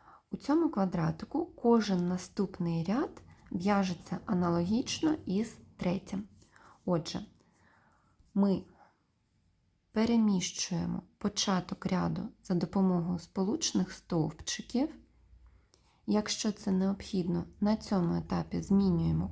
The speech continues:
колір і робимо три повітряні петлі підйому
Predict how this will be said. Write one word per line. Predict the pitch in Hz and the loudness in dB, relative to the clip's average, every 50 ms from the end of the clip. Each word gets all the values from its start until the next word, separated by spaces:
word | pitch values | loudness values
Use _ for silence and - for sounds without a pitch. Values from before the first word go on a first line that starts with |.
| - - | -2 0
колір | 285 254 202 165 165 - 202 247 - - - - - - - - - - - - - - - - - - - - - - | 2 4 4 4 4 4 2 0 -2 -4 -10 -12 -14 -14 -14 -12 -12 -12 -12 -12 -10 -10 -8 -8 -8 -8 -8 -8 -6 0
і | 226 226 277 392 - - - - | 2 4 4 2 0 -4 -6 -2
робимо | - 202 208 202 180 175 180 170 170 170 185 190 - - - - - - | 2 4 4 4 4 2 2 0 0 -2 -4 -6 -8 -12 -12 -12 -10 -4
три | - - 208 233 359 466 | 0 2 2 2 2 0
повітряні | - - - 190 175 165 202 247 - - - 214 185 170 170 160 | -2 -2 0 0 2 2 2 0 0 0 0 2 2 2 0 0
петлі | - 185 175 - - 165 156 151 - - - - | -2 -4 -4 -2 -2 0 0 -2 -2 -8 -14 -6
підйому | - - 277 269 190 160 165 151 143 143 143 147 185 240 | -4 -4 -2 -2 0 2 2 2 2 2 0 0 0 -2